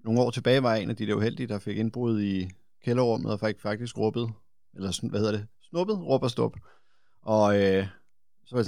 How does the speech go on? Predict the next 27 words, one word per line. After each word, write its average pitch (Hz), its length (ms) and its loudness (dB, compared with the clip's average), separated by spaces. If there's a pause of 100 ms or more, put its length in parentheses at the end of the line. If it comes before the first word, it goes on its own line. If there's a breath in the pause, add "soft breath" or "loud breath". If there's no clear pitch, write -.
(100)
sådan, 107 160 0
så 127 120 -4
turde 139 160 2
jeg 120 40 4
simpelthen 113 240 0
ikke 117 160 -4
at 107 60 -2
have 101 220 0
cykel 127 280 -6
stående 117 380 -2
i 104 240 -4
kælderen 156 360 -2
mere, 143 180 -2 (680)
og 117 80 -10
så 127 80 -2
blev 127 180 0
det 117 80 -6
til, - 100 -2
at 123 40 4
jeg 113 140 2
faktisk 101 260 -2
bare 107 160 0
valgte 107 240 0
at 104 60 -4
have 101 180 0 (800)
en 117 180 -8
cykel, 110 380 -2